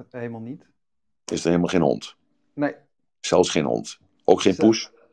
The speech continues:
Speaker 1: Ook geen poes, helemaal niks.
Speaker 2: Oh, helemaal niks. Dus eigenlijk zou je nu naar buiten kunnen lopen en zou je gewoon dus in die ruimte k-, durven te lopen, omdat er geen mensen lopen.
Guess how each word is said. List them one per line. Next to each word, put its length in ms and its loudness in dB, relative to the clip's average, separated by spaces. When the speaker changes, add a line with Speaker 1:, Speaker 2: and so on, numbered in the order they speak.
Speaker 1:
Ook 200 -12
geen 140 -12
poes, 380 -12
helemaal 240 -12
niks. 140 -12
Speaker 2:
Oh, 60 -20
helemaal 260 0
niks. 320 -8
Dus 160 4
eigenlijk 440 4
zou 180 4
je 60 2
nu 160 0
naar 320 0
buiten 300 2
kunnen 220 -2
lopen 520 0
en 260 -6
zou 240 0
je 100 -2
gewoon 380 -6
dus 220 -16
in 140 -12
die 120 -6
ruimte 320 -6
k-, 100 -20
durven 280 -2
te 100 -10
lopen, 320 -4
omdat 220 -8
er 60 -18
geen 140 -4
mensen 300 -4
lopen. 260 -12